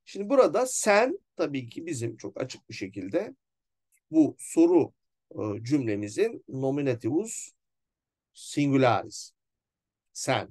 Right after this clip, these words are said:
şahıs zamiri. İkinci tekil kişi. Niçin sen non habes? Sahip değilsin.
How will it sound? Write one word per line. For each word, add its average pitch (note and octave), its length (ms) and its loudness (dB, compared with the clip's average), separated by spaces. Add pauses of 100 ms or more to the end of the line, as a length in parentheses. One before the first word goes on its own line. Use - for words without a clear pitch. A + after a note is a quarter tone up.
(120)
şahıs A2+ 480 -8
zamiri. - 300 -12 (1200)
İkinci A2+ 280 -6
tekil C3 340 -4
kişi. - 320 -14 (280)
Niçin C4+ 460 4
sen E3+ 600 4 (520)
non D#3 560 8
habes? E2 640 -8 (1000)
Sahip D#3 720 4
değilsin. D#3+ 560 8